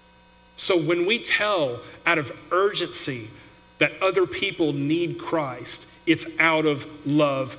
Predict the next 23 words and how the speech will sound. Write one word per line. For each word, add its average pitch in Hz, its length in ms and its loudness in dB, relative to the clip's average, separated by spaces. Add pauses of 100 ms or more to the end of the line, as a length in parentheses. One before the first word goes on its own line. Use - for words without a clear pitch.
(120)
for 147 260 2
our 135 160 0
neighbor. 123 480 -6 (840)
So, - 120 -2
but 165 180 0
here's 226 240 0
an 202 140 0
interesting 170 640 0
fact 120 440 -2
about 127 240 -4
verse 120 280 0
seven. 120 380 -2 (680)
The 165 160 4
last 180 540 2
sentence - 840 -2 (180)
in 156 160 2
verse 156 380 4
seven 127 320 0 (840)
is 160 200 4
the 160 240 2
oldest 220 460 4
recorded 180 500 2
instance 151 640 -2